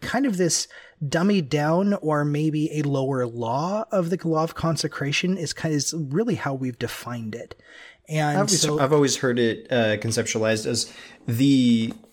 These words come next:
Speaker 2: the nuts and bolts, like, the, there's the law of consecration, and then the United Order is how we live the law of consecration, right? So
Speaker 1: Ooh, that's
Speaker 2: anyway,
Speaker 1: a,
Speaker 2: that's
Speaker 1: that's
Speaker 2: what I've kind of heard.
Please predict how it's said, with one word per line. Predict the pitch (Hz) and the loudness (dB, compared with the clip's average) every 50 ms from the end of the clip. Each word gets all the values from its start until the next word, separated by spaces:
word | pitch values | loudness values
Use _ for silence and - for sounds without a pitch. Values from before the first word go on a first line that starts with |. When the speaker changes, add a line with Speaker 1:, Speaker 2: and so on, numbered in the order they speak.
| - _ _ - | -20 _ _ -8
Speaker 2:
the | 147 131 127 127 | -4 0 2 2
nuts | 123 120 120 117 - | 4 2 2 2 2
and | 123 117 | 0 2
bolts, | 104 117 110 110 - - | 2 2 0 2 0 0
like, | - 110 104 104 - - - - _ _ | 0 0 0 -2 -6 -18 -20 -20 _ _
the, | - 120 - - - - | -8 -8 -8 -8 -18 -14
there's | - 135 127 131 123 113 | -6 0 2 2 2 2
the | 117 120 | 2 2
law | 117 131 143 147 | 4 6 6 6
of | 147 143 | 4 4
consecration, | - 151 147 135 - 113 - 131 131 131 - 143 127 | 2 0 0 0 0 0 2 2 2 4 2 2 2
and | 120 120 120 | 2 2 2
then | 123 120 | 2 2
the | 117 117 | 4 4
United | 120 123 127 135 135 135 127 120 | 4 4 4 4 2 2 2 2
Order | 120 117 120 117 104 | 2 2 2 2 2
is | 110 120 - | 2 0 0
how | - - - 123 123 123 | 0 0 2 2 2 2
we | 117 113 117 113 | 2 2 0 0
live | 110 110 123 139 147 143 120 113 | 0 2 2 4 4 4 4 0
the | - 110 | -4 -4
law | 104 107 104 104 | -2 0 0 0
of | 101 - | -2 -4
consecration, | - 110 98 - - - - - - - - - - | -8 -8 -6 -6 -6 -6 -6 -6 -6 -8 -12 -12 -10
right? | 110 110 107 110 - _ _ _ _ _ _ _ - | -6 -6 -6 -6 -8 _ _ _ _ _ _ _ -16
So | - - - 110 - - | -12 -8 -6 -4 0 2
Speaker 1:
Ooh, | 349 381 | 2 4
that's | 190 185 233 113 | 4 2 0 2
Speaker 2:
anyway, | - 269 | 2 2
Speaker 1:
a, | |
Speaker 2:
that's | - - - - | 2 2 0 0
Speaker 1:
that's | - 117 104 - | -2 -6 -6 -6
Speaker 2:
what | - | -6
I've | 104 104 - | -6 -6 -6
kind | - 117 110 | -4 -4 -4
of | 107 98 - | -4 -4 -6
heard. | - - 113 113 - | -8 -8 -8 -8 -10